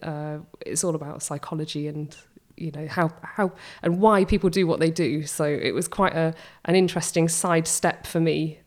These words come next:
as I went through develop-, web development and front-end development to,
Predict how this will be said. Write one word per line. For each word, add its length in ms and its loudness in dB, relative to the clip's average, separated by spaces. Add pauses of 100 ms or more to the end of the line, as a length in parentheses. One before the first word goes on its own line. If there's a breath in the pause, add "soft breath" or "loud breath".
(100)
as 140 -2
I 100 0
went 240 -2
through 160 -4
develop-, 320 0
web 220 2
development 560 2 (260 loud breath)
and 100 -4
front-end 420 0
development 520 -2
to, 320 2